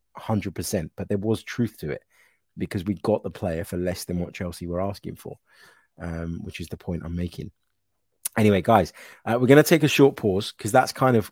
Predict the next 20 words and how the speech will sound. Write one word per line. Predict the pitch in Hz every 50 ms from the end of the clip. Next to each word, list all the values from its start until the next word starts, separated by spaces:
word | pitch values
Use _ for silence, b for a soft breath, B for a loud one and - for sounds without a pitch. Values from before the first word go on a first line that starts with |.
| _
all | - 123 127 127
the | 117 113
news | 107 113 123 117 101 -
from | - 95 87 82
today. | - - 87 87
So | 87 92
let | 104 107
me | 120 127
just | 123 113
quickly, | - - - 95 98 95 b b b b b b b b _
uh, | - 98 92
recap. | - 92 92 95 92 80 - - 104 - - - _
According | - - - 151 143 135 123 110
to | - - 113
reports | 104 98 - - 107 107 - -
in | 95
the | 92 92
Netherlands, | 95 104 107 95 104 104 101 87 101
Jurrien | 110 107 104 101 95 92
Timber | - 120 110 101 101 101